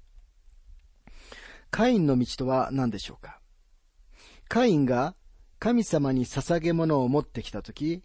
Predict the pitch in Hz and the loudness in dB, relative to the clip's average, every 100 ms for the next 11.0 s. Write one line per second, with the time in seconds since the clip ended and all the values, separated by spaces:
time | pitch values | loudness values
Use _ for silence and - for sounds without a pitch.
0 | _ - 196 165 139 160 - - 226 240 | _ -2 0 2 2 0 -2 -2 0 0
1 | - 226 226 214 208 196 - 151 131 - | 0 2 4 6 2 0 -2 -4 -4 -2
2 | 220 247 - 180 156 147 143 139 131 143 | 0 0 0 -2 0 2 2 0 0 0
3 | 135 - 135 135 127 - 156 120 - 113 | -2 -4 -6 -6 -6 -2 0 0 -2 -6
4 | - 92 - - - - - - _ _ | -6 -12 -14 -20 -20 -20 -20 -20 _ _
5 | _ - - - - 143 139 127 110 127 | _ -20 -20 -20 -10 -4 -2 -2 -4 -6
6 | 147 214 226 - 202 - - 180 185 - | 0 2 2 2 -2 -2 -2 0 0 -4
7 | - 110 92 69 - - - _ _ _ | -4 -4 -6 -12 -14 -16 -18 _ _ _
8 | - - _ _ - - _ - - - | -20 -20 _ _ -20 -20 _ -20 -20 -20
9 | - - 190 180 190 180 - 233 262 196 | -20 -6 -2 0 2 2 4 4 4 2
10 | - 156 165 151 147 135 120 127 185 | 2 0 0 0 2 2 2 2 0